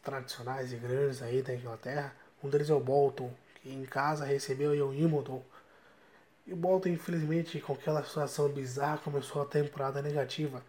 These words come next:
Só que vem se recuperando, né? Vem mostrando aí que não tá morto. E, só que o... nesse jogo, quem saiu com o placar à frente foi o Wimbledon,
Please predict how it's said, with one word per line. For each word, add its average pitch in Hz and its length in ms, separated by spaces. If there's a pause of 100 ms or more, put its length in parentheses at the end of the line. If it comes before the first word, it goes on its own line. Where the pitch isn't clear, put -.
(600)
Só 170 180
que 185 200
vem 170 360
se - 200
recuperando, 175 1000
né? 123 220 (260)
Vem 143 240
mostrando 165 600
aí 165 80
que 165 160
não 160 160
tá 233 140
morto. 143 500 (1200)
E, 151 460 (180)
só - 200
que 202 240
o... 185 160 (560)
nesse 202 520
jogo, 185 440
quem 190 260
saiu 190 500 (760)
com 170 120
o 160 40
placar 156 480
à 147 100
frente 156 480
foi 165 420
o 165 140
Wimbledon, 147 640